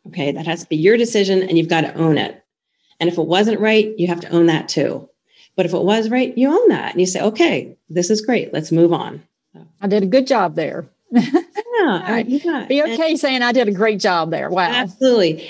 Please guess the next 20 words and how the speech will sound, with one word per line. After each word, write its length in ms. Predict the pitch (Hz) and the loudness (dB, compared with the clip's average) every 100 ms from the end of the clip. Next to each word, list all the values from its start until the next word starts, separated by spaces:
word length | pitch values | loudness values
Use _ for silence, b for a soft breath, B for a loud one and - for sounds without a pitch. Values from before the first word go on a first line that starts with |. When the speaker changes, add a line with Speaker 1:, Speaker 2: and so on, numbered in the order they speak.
| - | -4
Speaker 1:
And 100 | 240 | 2
again, 260 | 262 269 240 | 2 4 2
that's 200 | 220 220 | 2 2
all 200 | 226 226 | 0 0
part 180 | 233 226 | 0 2
of 40 | |
that 140 | 208 - | 2 2
reflection 600 | 175 - 196 196 170 160 | 0 2 0 2 0 0
piece 300 | 135 - - | -4 -6 -2
too, 400 | - 160 - 156 _ _ | 2 2 0 -8 _ _
right? 380 | 160 160 170 - 165 | 0 2 2 0 -6
Speaker 2:
Mm-hmm. 80 | |
Speaker 1:
And, 340 | 165 156 151 147 - - | 0 2 2 -2 -10 -2
you 100 | 175 | 0
know, 80 | 160 | 0
that 200 | 160 - | -2 -6
critical 380 | - 185 185 170 | -4 -4 -2 0
analysis 720 | 160 156 156 170 165 139 - | 2 2 2 -2 -2 -10 -8
of 180 | 139 143 | -8 -2
what 220 | 160 - | -2 -2